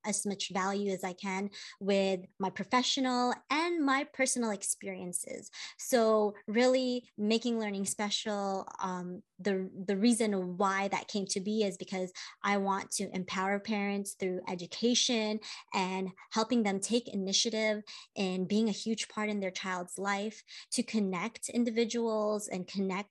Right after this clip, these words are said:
parents with their child, and really making a big community and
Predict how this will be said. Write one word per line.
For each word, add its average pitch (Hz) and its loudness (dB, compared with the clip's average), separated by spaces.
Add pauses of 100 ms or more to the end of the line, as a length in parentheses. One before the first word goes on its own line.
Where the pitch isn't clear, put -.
(360)
parents 226 0
with 180 -8
their 180 -8
child, 233 0
and 185 -4
really 277 0
making 233 0
a - -4
big 185 -6
community 190 0 (420)
and 180 -4